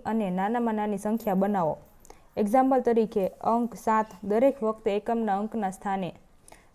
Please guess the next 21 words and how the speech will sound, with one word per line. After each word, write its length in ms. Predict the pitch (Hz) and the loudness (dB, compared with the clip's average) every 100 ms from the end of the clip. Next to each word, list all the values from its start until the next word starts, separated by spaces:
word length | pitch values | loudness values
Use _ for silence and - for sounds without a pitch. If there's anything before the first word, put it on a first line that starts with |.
| - | -6
સૌથી 340 | 233 247 247 262 | 0 2 2 0
મોટી 200 | 240 254 | 0 0
સંખ્યા 440 | 247 226 226 208 196 - - - - | 0 -2 -2 -4 -4 -12 -20 -20 -12
એટલે 280 | 202 208 196 | -8 -2 -2
નવ, 300 | 196 220 240 240 240 - - | 2 4 4 2 -2 -16 -10
આઠ, 360 | - 196 202 208 - - | -4 0 0 -2 -12 -20
છ, 80 | - 208 202 - - - | -4 0 0 0 -8 -20
સાત. 360 | - 208 175 - - - _ _ - _ _ - - - | -2 0 0 -4 -20 -20 _ _ -20 _ _ -20 -20 -2
સંખ્યા 440 | 240 262 302 277 262 | 0 2 2 2 2
શૂન્યથી 400 | 269 277 277 247 | 2 2 2 0
શરૂ 260 | 240 240 | 2 2
થતી 280 | 240 226 214 | 2 0 0
નથી, 380 | 202 214 196 185 - - - - | -2 -4 -6 -10 -12 -20 -16 -6
એટલે 300 | 247 269 226 | 0 2 0
કે 160 | 190 - - - - - _ _ - | -2 -8 -14 -20 -20 -20 _ _ -4
શૂન્યને 460 | 254 277 277 269 269 - - - _ | 0 2 2 0 -2 -10 -20 -20 _
પ્રથમ 300 | 240 247 269 | -2 0 0
સ્થાને 320 | 233 233 214 | 0 -2 2
લઈ 140 | 214 233 | 2 2
શકાશે 480 | 240 208 196 196 175 | 0 -2 -2 -4 -4
નહીં. 260 | 190 170 | -4 -4